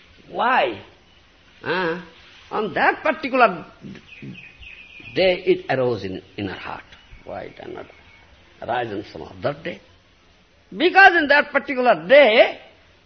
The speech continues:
Dattatreya was staying in her quarters. Because of mercy, such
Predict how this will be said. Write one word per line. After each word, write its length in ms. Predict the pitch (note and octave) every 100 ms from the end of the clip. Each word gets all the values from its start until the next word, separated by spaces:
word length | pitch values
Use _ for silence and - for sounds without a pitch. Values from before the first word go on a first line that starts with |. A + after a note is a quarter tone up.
| _ _ _ _ _ _ _ _ _ -
Dattatreya 1200 | B2+ E3 - A3+ - - - A#3+ F#3+ F3+ - -
was 240 | G2 A2+ - -
staying 460 | - F#3+ E3 - - - -
in 100 | A2+
her 180 | F2+ -
quarters. 580 | - - - - - - - - - - - - - - G2 G#2
Because 480 | G#2+ - A#2 A#2 G2
of 420 | - - - F2+
mercy, 420 | F#2+ - - A2+ - - - - -
such 320 | - G2+